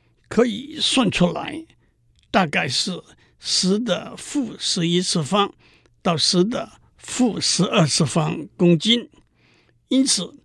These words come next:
一个七十公斤重的人有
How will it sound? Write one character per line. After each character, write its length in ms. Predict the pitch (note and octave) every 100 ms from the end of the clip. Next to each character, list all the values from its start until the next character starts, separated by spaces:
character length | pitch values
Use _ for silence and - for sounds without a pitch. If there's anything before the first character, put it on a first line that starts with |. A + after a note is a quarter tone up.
| _ _ _ _
一 140 | B3+ F#3+
个 200 | E3 D3+
七 180 | -
十 220 | G#3+ - F#3
公 260 | G#3 F3+
斤 360 | E3+ F#3 F3+ F3
重 260 | - A3
的 100 | D3+
人 420 | D3+ C#3+ D#3+ E4 D#4 _ _ _ _
有 500 | - D3+ C#3 E3 E3